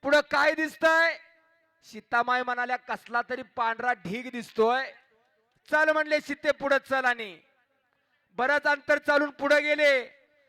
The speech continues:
"आता काय दिसतंय?" म्हणले. तर हाडाचा सांगाडा पडला होता.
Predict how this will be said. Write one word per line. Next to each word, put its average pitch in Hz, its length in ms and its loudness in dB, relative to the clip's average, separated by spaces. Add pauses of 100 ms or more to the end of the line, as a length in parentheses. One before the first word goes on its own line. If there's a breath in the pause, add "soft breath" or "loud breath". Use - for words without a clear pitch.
(140)
"आता 269 240 -4
काय 302 340 0
दिसतंय?" 320 400 2
म्हणले. 311 540 2 (1200)
तर 269 400 2 (580)
हाडाचा 247 680 0
सांगाडा 254 640 0
पडला 262 360 0
होता. 254 600 2